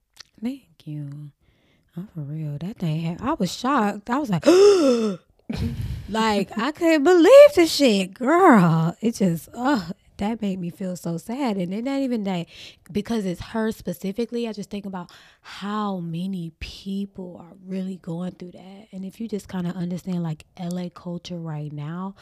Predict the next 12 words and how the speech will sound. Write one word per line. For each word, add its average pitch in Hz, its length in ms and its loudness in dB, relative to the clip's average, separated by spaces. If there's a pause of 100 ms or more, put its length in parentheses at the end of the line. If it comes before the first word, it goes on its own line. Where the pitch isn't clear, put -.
(320)
like, 185 160 -6
it's 202 180 -10
literally 180 540 -4
two - 280 -4
worlds 165 680 -6
happening 151 520 -12
in 165 80 -16
L 147 180 -10
A. - 300 -20 (360)
There 190 200 -4
is 175 140 -6
this 160 400 -12